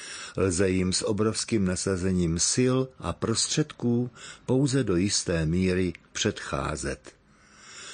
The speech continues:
K počtu pravděpodobnosti náleží rovněž statistická chyba, v milionových položkách početná. „America first,“ opakuje prezident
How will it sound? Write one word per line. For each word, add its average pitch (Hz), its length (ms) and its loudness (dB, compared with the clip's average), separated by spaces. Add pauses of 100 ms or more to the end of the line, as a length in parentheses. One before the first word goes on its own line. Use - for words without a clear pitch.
(300)
K - 80 -6
počtu - 440 0
pravděpodobnosti 92 1200 0 (200)
náleží 98 540 2
rovněž 98 560 0
statistická 107 1080 0
chyba, 92 420 0 (520)
v 85 100 -4
milionových 123 800 4
položkách 101 840 0 (160)
početná. 73 720 -2 (1040)
„America 117 760 2
first,“ - 720 -2 (400)
opakuje 98 600 0
prezident 95 720 0